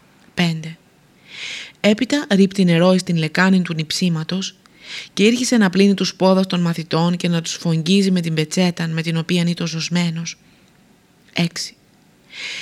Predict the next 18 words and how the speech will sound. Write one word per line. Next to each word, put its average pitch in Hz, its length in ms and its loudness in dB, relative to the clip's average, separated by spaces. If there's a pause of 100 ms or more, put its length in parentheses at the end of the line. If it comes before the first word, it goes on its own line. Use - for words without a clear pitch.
(340)
Έρχεται 247 340 0
λοιπόν 190 380 2
προς 180 180 -4
τον 175 140 0
Σίμωνα 180 420 2
Πέτρον 170 460 0
δια 160 140 -2
να 160 120 0
πλύνει 185 320 2
και 175 140 -2
τούτου 202 240 0
τους - 200 -10
πόδας 165 480 -2
και 165 160 -4
λέγει 165 340 0
σε 160 140 -6
αυτόν 160 500 -2
εκείνος: 165 640 -8